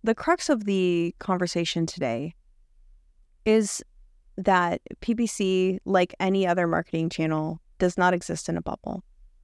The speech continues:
Um, it is extremely impacted by a heavy amount of context, not only in your own marketing channels, but the audience you're targeting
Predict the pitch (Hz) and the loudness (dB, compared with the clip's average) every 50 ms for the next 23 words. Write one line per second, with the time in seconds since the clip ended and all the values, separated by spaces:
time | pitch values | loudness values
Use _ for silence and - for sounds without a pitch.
0 | - _ _ _ _ _ _ _ - 190 170 165 175 - - - - 190 196 - | -20 _ _ _ _ _ _ _ -4 -2 0 0 -2 -2 -4 -6 -8 -8 -10 -12
1 | _ _ _ - - _ _ _ _ _ _ _ _ - 202 190 - 202 196 185 | _ _ _ -20 -20 _ _ _ _ _ _ _ _ -4 -2 -2 0 2 2 2
2 | 185 180 175 175 170 170 175 - - - - - _ _ _ _ _ _ _ _ | 2 2 2 0 0 -2 -4 -6 -10 -18 -18 -20 _ _ _ _ _ _ _ _
3 | - _ - - - - _ _ _ - - - - - - - - 202 202 208 | -20 _ -20 -20 -20 -20 _ _ _ -6 -4 -4 -4 -6 -4 -2 0 2 4 4
4 | 208 208 202 185 175 - - 170 175 - - - - - - - - - - - | 4 4 4 4 2 2 0 -2 -2 -2 -4 -4 -4 -4 -4 -6 -4 -4 -4 -6
5 | - _ _ _ - - 160 156 156 160 160 160 165 - - - - 165 - - | -8 _ _ _ -2 -2 0 0 0 0 0 -2 -2 -4 -6 -6 -6 -6 -4 0
6 | - 185 185 196 190 175 170 170 165 160 151 - - - - 160 160 160 - 165 | 0 0 2 2 2 2 2 0 0 -2 -4 -6 -6 -6 -4 -4 -2 -2 -4 -6
7 | 156 165 - - - 190 175 175 175 190 208 233 247 233 208 190 175 170 170 165 | -8 -8 -8 -6 -2 -2 0 0 0 0 2 2 2 2 2 2 2 2 0 0
8 | 160 156 147 147 - - 139 147 - - - - - - 156 - - - 170 160 | 2 2 0 0 -2 -4 -4 -4 -4 -2 -2 -2 0 -2 -2 -4 -4 0 0 0
9 | - - - - - 160 165 170 170 170 170 - - 156 156 - - - 151 160 | 0 0 -4 -4 -2 0 0 2 0 0 -2 -2 -2 -2 -2 -2 -2 -2 -2 -2
10 | 165 156 156 156 156 156 | -2 -2 -2 -2 -4 -6